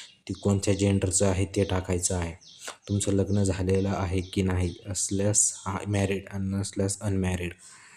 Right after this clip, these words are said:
विधवा असल्यास विधवा, विधवा, डिवोर्स असल्यास डिवोर्स. इथं तुमच्या वडिलांचे पूर्ण नाव टाकायचे आहे. ते टाकल्यानंतर इथं तुमच्या मदरचे पूर्ण नाव टाकायचे आहे दोन नंबरला.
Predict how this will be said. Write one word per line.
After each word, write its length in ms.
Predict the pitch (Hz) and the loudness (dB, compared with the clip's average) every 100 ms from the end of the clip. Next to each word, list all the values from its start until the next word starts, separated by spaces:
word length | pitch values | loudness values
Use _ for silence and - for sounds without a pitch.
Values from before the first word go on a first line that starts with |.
| - - - - - - | -20 -20 -20 -20 -20 -6
विधवा 380 | 98 92 98 98 | -4 0 0 0
असल्यास 480 | - 92 95 - | -2 -2 0 0
विधवा, 400 | 98 95 90 95 | 2 0 0 -2
विधवा, 360 | 92 92 90 92 | -2 -4 -2 -2
डिवोर्स 420 | 92 95 95 95 | 0 0 -2 -2
असल्यास 340 | 92 - 95 92 | -4 -4 -2 0
डिवोर्स. 460 | 98 87 85 - - - - - - | 2 2 2 0 -2 -6 -8 -8 -10
इथं 200 | 98 101 | -4 -2
तुमच्या 340 | 92 98 95 95 | 0 0 2 4
वडिलांचे 520 | 98 95 95 92 95 | 4 4 2 2 -2
पूर्ण 300 | - 95 98 | 0 0 2
नाव 260 | 95 95 | 2 0
टाकायचे 540 | 92 92 - 90 - 95 | 0 -4 -2 -4 -2 0
आहे. 160 | 90 90 - _ _ _ _ _ _ _ _ - - | 0 -2 -10 _ _ _ _ _ _ _ _ -20 -12
ते 60 | 101 | -4
टाकल्यानंतर 680 | 104 98 98 98 98 98 95 | -2 0 2 2 0 0 0
इथं 200 | 95 95 | 0 0
तुमच्या 500 | 87 98 95 104 139 - - - - - 101 | 0 -2 0 0 0 -4 -14 -16 -18 -8 -2
मदरचे 460 | 98 98 - - | 0 0 -2 -4
पूर्ण 420 | 98 101 101 101 95 | -4 -2 2 2 2
नाव 240 | 98 110 | 2 0
टाकायचे 600 | 98 90 92 90 - 120 165 - _ _ _ _ _ | -2 -2 -2 -2 0 0 0 -10 _ _ _ _ _
आहे 220 | 98 90 - - - - - 92 | -6 -4 -6 -10 -20 -16 -6 -2
दोन 140 | 95 | 0
नंबरला. 400 | 95 95 90 90 | 0 -2 -2 -6